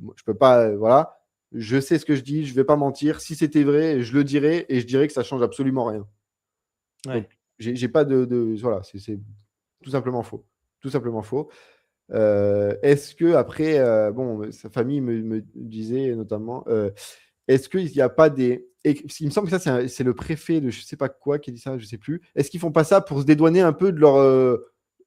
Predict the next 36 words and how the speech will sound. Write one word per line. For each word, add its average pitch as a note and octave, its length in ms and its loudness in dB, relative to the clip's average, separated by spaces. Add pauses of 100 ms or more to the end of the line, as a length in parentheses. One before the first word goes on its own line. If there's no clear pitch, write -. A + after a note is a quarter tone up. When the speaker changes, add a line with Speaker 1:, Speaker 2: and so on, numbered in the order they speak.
(240)
Speaker 1:
de C#3 140 -8
leur, C#3 200 6
euh, C3 280 6
manque E3 220 0
de D3+ 80 0
professionnalisme, D3+ 680 -4
entre C3+ 180 -4
guillemets, D3+ 420 -4 (680)
de D3+ 180 6
pourquoi F3 320 -2
ce - 60 -8
type F3+ 160 -10
était D3+ 160 0
dehors ? D3+ 440 0 (100)
Parce - 140 -16
que D3+ 80 2
là, F#3 180 8
du D3+ 100 -4
coup, G#3 160 -8
les D#3 200 2
gens F#3 160 0
se - 80 -18
concentrent D#3 340 -6
pas G#3+ 140 0
sur, F#3+ 180 -6
ah, G#3 80 2
il G3 60 0
était F3 140 -4
dehors, G3 280 2
mais D3+ 160 0
sur, D3 260 -2
euh, C#3 120 4
ouais, G3 220 0
attends, G3 260 -4
elle C#3 160 -4
est, C#3+ 100 -4